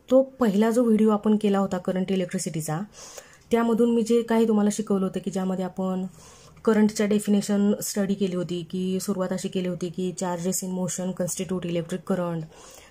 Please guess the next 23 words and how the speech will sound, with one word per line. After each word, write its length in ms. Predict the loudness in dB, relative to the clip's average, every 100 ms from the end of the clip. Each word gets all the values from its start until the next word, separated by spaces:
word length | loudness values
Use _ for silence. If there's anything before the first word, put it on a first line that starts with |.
| -2
किंवा 300 | 0 2 -2 -2
electrons 440 | -2 -2 0 2 2 2
in 60 |
motion 340 | 0 0 -2 -2 -4
constitute 360 | -2 -4 -2
electric 500 | -2 -4 -4 -6 -2
current 220 | -2 -2 0
किंवा 400 | 0 0 -2 -4 -10 -20 -20 -10 -2
the 120 | 2
rate 320 | 4 2 4
of 120 | 0
flow 400 | 0 0 2 2
of 40 | 0 -2
charge 340 | -2 0 -2 -2
is 100 | -2
nothing 320 | -2 -2 -2
but 280 | -2 -4 -4
electric 440 | -4 -6 -6 -4
current, 220 | -2 -2 -4 -2
त्यावरून 340 | -2 0 0
करंटची 460 | 0 -2 -2 -2 -2
डेफिनेशन 540 | -4 -2 -2 -2 0
लिहिली 280 | 0 0